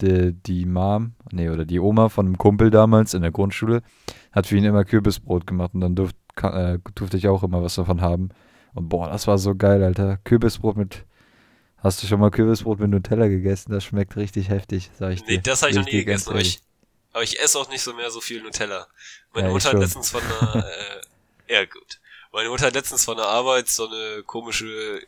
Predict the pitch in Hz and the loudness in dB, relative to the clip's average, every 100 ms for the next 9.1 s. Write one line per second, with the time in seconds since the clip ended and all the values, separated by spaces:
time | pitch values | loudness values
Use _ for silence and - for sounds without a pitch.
0 | _ _ _ 104 101 95 110 107 120 120 | _ _ _ -12 -10 -8 -6 -2 -2 -2
1 | 117 113 110 107 101 127 123 123 120 117 | -6 -8 -12 -12 -6 -4 -2 -4 -4 -6
2 | 110 123 123 110 - 117 117 113 - - | -10 -14 -10 -10 -4 -4 -4 -6 -18 -20
3 | _ - 110 107 110 - 123 - 135 - | _ -10 -8 -8 -2 0 0 -2 -10 -10
4 | 117 127 127 - - - 110 107 104 98 | -4 -4 -2 -6 -6 -4 -2 -2 -2 -4
5 | 101 107 110 107 107 107 104 123 123 - | -4 -6 -6 -10 -14 -6 -2 -2 -4 -4
6 | 127 123 - 110 104 104 _ _ - - | -4 -4 -6 -4 -4 -8 _ _ -20 -20
7 | - _ - 107 104 101 - 120 - 123 | -20 _ -14 -6 -2 -2 -2 0 0 0
8 | 110 107 110 107 107 120 135 139 139 139 | -8 -10 -10 -10 -10 -10 -10 -8 -4 -4